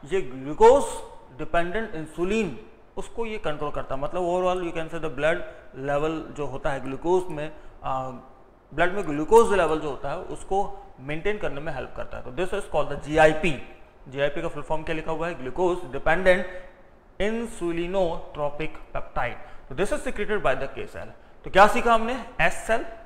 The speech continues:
दूसरा I cell और तीसरा K cell। तीन cells हैं, ये hormone secrete कर रही हैं, इसीलिए इनको हम बोलेंगे Endocrine तो है, enteroendocrine cells।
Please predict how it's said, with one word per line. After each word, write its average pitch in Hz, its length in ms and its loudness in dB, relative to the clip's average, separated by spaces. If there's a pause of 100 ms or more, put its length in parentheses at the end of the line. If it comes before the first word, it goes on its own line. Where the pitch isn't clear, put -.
(200)
दूसरा 156 580 -2
I 156 160 4
cell 208 300 2 (280)
और 143 160 -2
तीसरा 202 640 6 (160)
K 175 120 -2
cell। 107 240 -8 (500)
तीन 233 220 0
cells 233 360 4
हैं, - 340 -6 (260)
ये 247 540 -2 (120)
hormone 170 420 0
secrete 214 320 -10
कर 175 160 -4
रही 147 140 -6
हैं, 120 220 -14
इसीलिए 202 320 -6
इनको 196 200 -6
हम 185 100 -4
बोलेंगे 190 380 -4 (380)
Endocrine 139 460 4
तो 202 100 0
है, 202 380 -2 (360)
enteroendocrine 175 1160 2
cells। - 380 -12